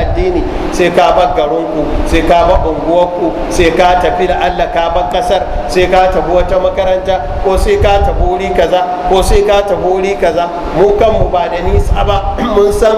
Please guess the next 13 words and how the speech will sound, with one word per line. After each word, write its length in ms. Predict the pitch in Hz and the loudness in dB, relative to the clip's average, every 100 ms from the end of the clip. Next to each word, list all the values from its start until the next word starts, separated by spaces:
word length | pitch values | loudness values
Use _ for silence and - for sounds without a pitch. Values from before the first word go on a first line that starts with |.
| 214 - - - | -2 -4 -4 0
akwai 260 | 185 190 214 214 | 2 2 2 2
lokacin 540 | 220 190 185 202 190 | 0 -2 -2 -2 0
da 180 | 175 143 - - - - - - - - - - | 0 0 -2 -2 0 0 2 0 2 0 2 2
idan 360 | 165 190 202 | 2 4 2
azumi 440 | 214 220 220 180 185 | 0 0 0 0 0
ya 100 | 190 | 0
zo, 160 | 190 208 | 0 0
mutum 320 | 196 208 190 | 0 0 0
yana 280 | 185 185 165 | 0 0 -2
son 220 | - - | -2 -2
ya 80 | 170 | -2
ji 120 | - | 0
tafsiri 680 | 185 151 - - 190 180 147 | 0 0 0 0 0 0 0